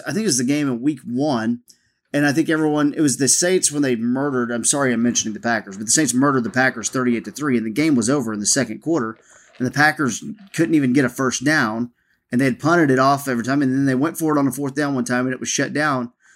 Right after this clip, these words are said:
And forty-nine said, "Well, we never had the ball. So what could we do if we didn't have the ball? We couldn't do anything."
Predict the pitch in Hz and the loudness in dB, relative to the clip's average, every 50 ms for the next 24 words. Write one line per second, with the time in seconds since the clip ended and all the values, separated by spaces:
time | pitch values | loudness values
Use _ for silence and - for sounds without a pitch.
0 | _ _ - 147 135 170 185 190 196 190 - 196 170 185 185 185 190 202 208 220 | _ _ -12 -10 -6 -2 0 0 0 0 0 0 2 2 4 4 4 4 2 2
1 | 202 196 165 196 202 175 156 143 131 170 185 185 160 131 107 - - _ _ _ | 0 2 2 2 0 0 -2 -2 2 2 4 4 2 0 -2 -8 -14 _ _ _
2 | _ _ _ - - 175 185 220 226 190 208 196 208 202 170 196 208 202 175 131 | _ _ _ -2 2 2 4 4 4 2 2 2 2 2 4 4 4 4 4 2
3 | 151 151 143 170 233 - 185 - 202 196 151 139 131 110 175 185 196 180 160 151 | 0 0 2 0 0 0 0 0 0 0 0 -2 -2 0 0 2 2 2 2 2
4 | 151 147 127 - 196 156 139 120 107 160 185 180 165 135 127 120 120 120 113 110 | 0 0 2 0 -2 -2 -4 -2 2 4 4 4 4 4 2 -2 -4 -8 -10 -10
5 | - 107 113 | -10 -14 -16